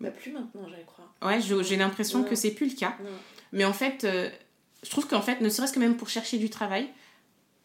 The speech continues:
Speaker 2: on devrait être prioritaire. Parce que c'est un cercle vicieux sinon. Comment veux-tu chercher du travail et aller en entretien si t'as personne pour garder ton enfant ?
Speaker 1: Ouais.
Speaker 2: En fait. Et, et tu vois, de mettre en place des, je sais pas,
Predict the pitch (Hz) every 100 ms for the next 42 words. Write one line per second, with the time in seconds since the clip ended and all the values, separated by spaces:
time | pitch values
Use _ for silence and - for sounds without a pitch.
0 | _ _ 190 190 196 214 202 202 170 165
1 | 160 156 - - _ - 202 - 220 214
2 | - 202 185 180 214 - 196 196 - 220
3 | 202 170 - - - - - 233 262 240
4 | 233 254 240 - - 190 214 196 190 202
5 | 190 202 196 175 175 180 180 170 170 -
6 | 214 - _ _ _ - 208 196 190 190
7 | 220 214 196 190 190 196 180 175 - -
8 | 214 196 - _ _ - - 156 139 -
9 | - - 190 - 196 190 214 196 196 196
10 | 208 208 254 254 196 196 - - - -
11 | - 139 175 180